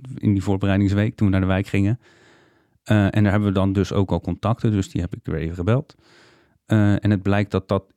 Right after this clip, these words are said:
nog steeds iets is wat heel erg speelt. En ik heb even gekeken, dat is niet echt in het nieuws geweest de afgelopen periode. Dus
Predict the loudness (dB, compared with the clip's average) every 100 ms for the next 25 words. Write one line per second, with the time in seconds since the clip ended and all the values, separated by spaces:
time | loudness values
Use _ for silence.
0 | -4 0 0 -2 0 0 0 -4 -2 -2
1 | 0 0 2 0 -2 0 0 0 -2 -2
2 | -4 -8 -6 -6 -6 -6 -8 -4 -2 -2
3 | -6 -10 -10 -8 -2 2 2 0 -4 -4
4 | -4 -4 -18 -20 _ _ _ _ _ -2
5 | 2 2 0 -2 -6 -6 -8 -6 -8 -6
6 | -4 -4 -4 -6 -8 -12 -12